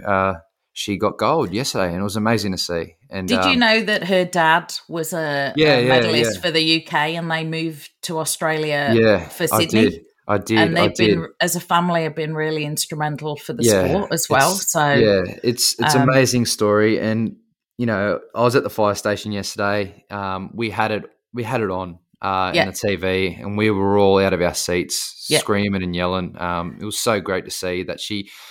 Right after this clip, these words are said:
Speaker 2: she not only won gold, she smashed it.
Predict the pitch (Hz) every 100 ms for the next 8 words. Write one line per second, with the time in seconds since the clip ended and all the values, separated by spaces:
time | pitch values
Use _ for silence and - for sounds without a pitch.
0 | - - 147 190 196 160 131 107 - _
1 | _ - 113 117 104 98 98 98 117 -
2 | - 101 92 - 87